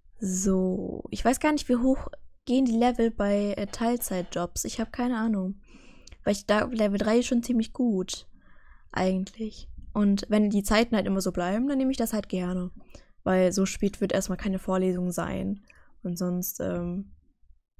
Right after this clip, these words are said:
ja, wird schon passen, ne? Wir haben fünf Urlaubstage, sonst kann man sich jedoch immer noch mal frei nehmen oder so. Und deswegen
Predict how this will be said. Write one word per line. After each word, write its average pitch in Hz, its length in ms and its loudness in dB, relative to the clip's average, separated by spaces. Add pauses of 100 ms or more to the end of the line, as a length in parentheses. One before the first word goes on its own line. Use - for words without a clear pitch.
(180)
ja, - 240 -8 (260)
wird - 180 -10
schon 196 260 -8
passen, 233 480 -10 (180)
ne? 208 360 -2 (800)
Wir 202 100 0
haben 202 80 2
fünf - 420 2
Urlaubstage, 190 640 0
sonst 185 200 -4
kann 190 120 -4
man 185 80 -2
sich 180 100 -4
jedoch 180 140 -2
immer 185 160 -6
noch 185 220 -8 (420)
mal 185 180 -2
frei 190 380 0
nehmen 190 320 0
oder 190 240 -4
so. 185 320 -4
Und 185 160 -6
deswegen 190 580 -6